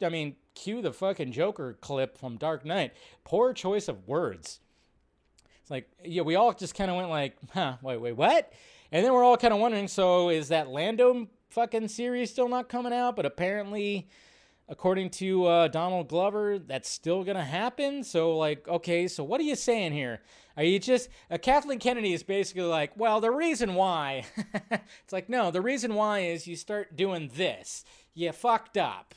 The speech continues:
okay? Internalize. Okay, there's a lot of things that fucked up that Solo movie. And it was probably because you guys didn't like what Chris Lord and, uh, Phil Miller was doing.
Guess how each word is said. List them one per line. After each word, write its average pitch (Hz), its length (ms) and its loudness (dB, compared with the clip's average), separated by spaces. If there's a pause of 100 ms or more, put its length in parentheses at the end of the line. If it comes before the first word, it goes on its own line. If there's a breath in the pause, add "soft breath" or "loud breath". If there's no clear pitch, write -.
okay? 202 560 -2
Internalize. 165 840 -2 (520)
Okay, 202 280 -2
there's 185 160 -4
a 196 60 -2
lot 220 340 4
of 214 100 -2
things 190 520 -4
that 156 180 -4
fucked 180 340 -4
up 156 140 -2
that 139 220 -4
Solo 151 400 -4
movie. 131 420 -8 (1200)
And 143 160 -6
it 147 40 -4
was 147 160 -6
probably 196 480 2
because 151 380 -4
you 160 60 -4
guys 160 260 -2
didn't 151 200 -6
like 160 300 -6
what 131 160 -10
Chris 160 300 -8
Lord 147 400 -4 (340 soft breath)
and, 139 260 -4
uh, 127 240 -6
Phil 165 260 -4
Miller 147 360 -4
was 123 160 -10
doing. 151 340 2